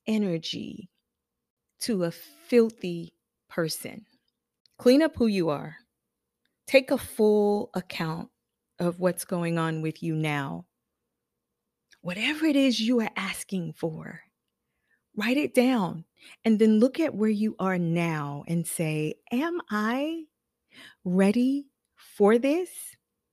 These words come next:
If this came into my life right now, will I then have to change?" 'Cause that's the problem. Change now to receive it. Can you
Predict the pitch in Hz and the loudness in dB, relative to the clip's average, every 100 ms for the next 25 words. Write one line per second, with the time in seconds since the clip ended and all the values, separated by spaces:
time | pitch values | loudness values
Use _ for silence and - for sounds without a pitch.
0 | _ _ _ _ _ _ _ - - 247 | _ _ _ _ _ _ _ -20 2 2
1 | 233 226 320 - - 277 277 277 - 247 | 4 4 4 2 0 2 4 4 4 2
2 | 226 214 214 233 202 196 214 - 208 214 | 4 4 4 2 0 0 0 0 0 0
3 | 214 208 - - 202 262 269 247 226 175 | -2 -6 -14 -4 8 10 10 6 2 0
4 | 170 262 381 285 175 156 - 180 170 - | 4 4 6 4 0 -4 -2 0 0 -4
5 | 160 - 151 - - - - - _ _ | -4 -4 -4 -8 -12 -10 -12 -12 _ _
6 | _ _ - 240 226 247 254 254 247 262 | _ _ -4 0 4 4 2 2 2 4
7 | 254 240 185 135 - _ _ _ _ - | 2 2 0 -4 -10 _ _ _ _ -2
8 | - 277 349 370 359 320 - - _ 175 | 4 4 4 4 2 0 -4 -8 _ -4
9 | 160 165 170 220 247 170 - 190 _ - | -2 2 2 4 2 0 -6 -16 _ -2
10 | 208 170 170 - - 302 277 123 - _ | 0 0 -2 -4 -4 0 2 0 -4 _
11 | _ _ _ _ _ _ _ _ _ _ | _ _ _ _ _ _ _ _ _ _
12 | _ _ _ - - - 302 | _ _ _ -16 -6 4 6